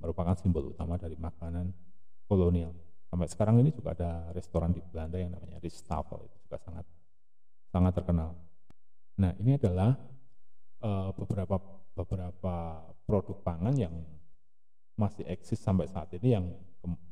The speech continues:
terpengaruh oleh budaya Belanda ya, yang dibawa Belanda, misalnya kue-kue sih pada umumnya juga. Misalnya klaper tart gitu, lapis legit, makaroni skutel, kemudian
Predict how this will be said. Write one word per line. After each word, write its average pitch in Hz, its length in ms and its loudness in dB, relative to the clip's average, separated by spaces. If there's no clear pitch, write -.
terpengaruh 95 600 4
oleh 95 160 -4
budaya 87 480 -2
Belanda 87 560 2
ya, 73 160 -8
yang 80 100 -10
dibawa 78 460 -8
Belanda, 78 320 -10
misalnya - 560 -12
kue-kue 131 480 6
sih - 320 -6
pada - 240 -4
umumnya 82 400 2
juga. - 320 -10
Misalnya 80 240 -8
klaper - 340 -6
tart 90 420 2
gitu, 90 220 -10
lapis 82 320 -8
legit, 101 720 2
makaroni 80 560 -4
skutel, 87 460 -10
kemudian 82 500 -6